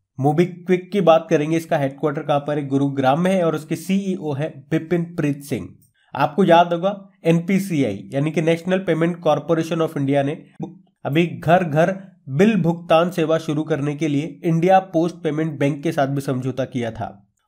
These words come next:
और अभी नवंबर की ही बात है, कोटक महिंद्रा बैंक ने भी रुपे क्रेडिट कार्ड वीर,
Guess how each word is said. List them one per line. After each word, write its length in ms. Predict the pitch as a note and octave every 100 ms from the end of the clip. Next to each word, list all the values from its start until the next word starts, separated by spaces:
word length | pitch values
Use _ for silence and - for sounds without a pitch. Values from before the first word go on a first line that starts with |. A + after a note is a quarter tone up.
| -
और 180 | B2+ C3
अभी 180 | C#3
नवंबर 420 | D3+ C#3+ D#3 E3 E3+
की 160 | F#3+
ही 140 | F3+ F#3+
बात 260 | F3 F3
है, 300 | F3+ B3 - -
कोटक 300 | E3+ E3 F#3
महिंद्रा 360 | F3+ D#3 D#3+ E3
बैंक 320 | D3+ D3+ D#3+
ने 160 | D3+ D3+
भी 300 | C#3+ F3+ G3 - -
रुपे 400 | C#3+ E3 E3+ G#3+
क्रेडिट 680 | G#3+ - F#3+ F3 E3+ F#3+ -
कार्ड 340 | D3+ D#3+ F3+ - - _ -
वीर, 640 | D3 C3+ F#3 F3 - -